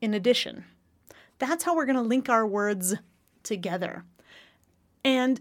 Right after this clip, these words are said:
in the next episode, I wanna talk a bit more about some very specific mistakes you should listen for. Specifically, a linking mistake in a T H sound an R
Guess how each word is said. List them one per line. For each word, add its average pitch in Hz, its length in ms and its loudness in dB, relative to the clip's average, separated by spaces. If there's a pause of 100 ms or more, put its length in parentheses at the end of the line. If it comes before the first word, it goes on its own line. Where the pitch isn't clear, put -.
in 285 100 4
the 320 60 6
next 403 300 2
episode, 220 600 0 (100)
I 247 80 2
wanna 269 240 4
talk 262 300 -4
a 233 60 -2
bit 311 200 0
more 254 340 4
about 214 260 2
some 220 160 2
very 339 460 6
specific 285 440 -2
mistakes 226 420 -2
you 226 60 -2
should 214 180 -2
listen 208 360 -4
for. 190 320 -6 (220)
Specifically, 269 680 -2 (180)
a 220 80 0
linking 269 420 4
mistake 240 420 0
in 214 240 -2
a 208 60 -4
T - 320 -2
H - 460 0 (200)
sound 339 680 2 (680)
an 202 200 -2 (140)
R 294 640 6